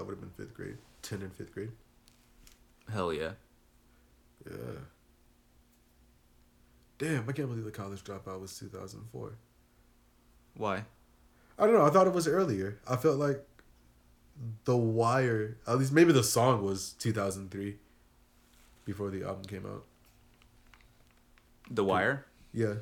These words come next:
Speaker 1: Or Through the Wire, excuse me.
Speaker 2: Yeah, get it straight, bro.
Speaker 1: It's fuck, you know, look, you know, I, you, you self-correct as you do.
Speaker 2: All good and stuff, but just like, nah, though.
Speaker 1: You know. Singles.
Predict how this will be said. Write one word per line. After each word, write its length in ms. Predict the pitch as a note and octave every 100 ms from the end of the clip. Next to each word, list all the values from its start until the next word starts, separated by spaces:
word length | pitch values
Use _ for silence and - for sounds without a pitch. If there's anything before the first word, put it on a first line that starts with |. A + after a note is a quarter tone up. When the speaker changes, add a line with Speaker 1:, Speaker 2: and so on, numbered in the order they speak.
| - - _ _ -
Speaker 1:
Or 120 | A2+
Through 220 | G#2 A#2 A2
the 100 | G2+
Wire, 400 | G2+ G#2 A2 A2+ _
excuse 360 | - - G#2
me. 120 | G#2 A2 - _ _ _ _ _ -
Speaker 2:
Yeah, 160 | C#2+
get 140 | C#2+ F#2
it 60 |
straight, 300 | F#2+ D2+ -
bro. 140 | C2+ G#2+ - -
Speaker 1:
It's 160 | - -
fuck, 200 | G2+ D#2
you 80 | G2
know, 140 | G2 A2+ A#2 - - -
look, 180 | B2+ -
you 80 | G#2+
know, 80 | A2+ A#2
I, 100 | B2 B2+ B2+
you, 120 | D#3+
you 160 | D3
self-correct 640 | D#3+ D#3+ C3+ G2 F#2+ A2+ - -
as 220 | G2+ G2
you 80 | G2
do. 260 | F2+ A2 C#3+ - _ _ - _ _ _ _ -
Speaker 2:
All 140 | A#2
good 100 | A2+
and 100 | G2+ A#2
stuff, 220 | B2+ B2
but 80 | G#2
just 180 | G2+ -
like, 160 | -
nah, 180 | - -
though. 180 | - - G2
Speaker 1:
You 60 |
know. 140 | - - - - _ _ _ _ - - - - - - - _ _ _ _ _ _ _ _ _ _ - - _ _ _ _ _ _ - - - - _ - - - -
Singles. 1400 | - A#2+ A2 A#2 G#2+ A2 C3 A2+ D#2 D#2 E2+ F2+ -